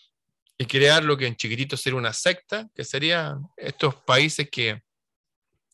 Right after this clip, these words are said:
hablan de democracia, libertad e independencia, pero siguen siendo esclavos de otros. Fíjate que el verdadero líder no rompe la autonomía de la gente, los ayuda a ser autónomos.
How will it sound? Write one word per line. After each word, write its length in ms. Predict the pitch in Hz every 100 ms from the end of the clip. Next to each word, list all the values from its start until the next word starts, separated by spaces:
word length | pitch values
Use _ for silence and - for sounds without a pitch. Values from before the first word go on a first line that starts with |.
| - - - -
hablan 400 | 135 160 135 127
de 120 | 127
democracia, 600 | 131 127 123 139 127 127
libertad 440 | 127 123 113 131 131
e 60 |
independencia, 640 | 123 113 113 113 147 147
pero 140 | 147 127
siguen 260 | - 180
siendo 300 | 160 190 175
esclavos 460 | 135 - 151 - 135
de 60 | 180
otros. 280 | - 92 - - - -
Fíjate 300 | - 165 208
que 40 | 190
el 80 | 147
verdadero 480 | 139 127 127 160
líder 380 | 147 160 139 165 _ _ _ _ _ _ _
no 240 | 120 135 165
rompe 580 | 143 143 165 196 - 202
la 100 | 190
autonomía 580 | 190 185 170 160 190
de 80 | 180
la 100 | 156
gente, 400 | - 202 180 113
los 160 | 117 123
ayuda 320 | 123 180 185
a 60 | 160
ser 180 | -
autónomos. 600 | 175 139 - - 220 80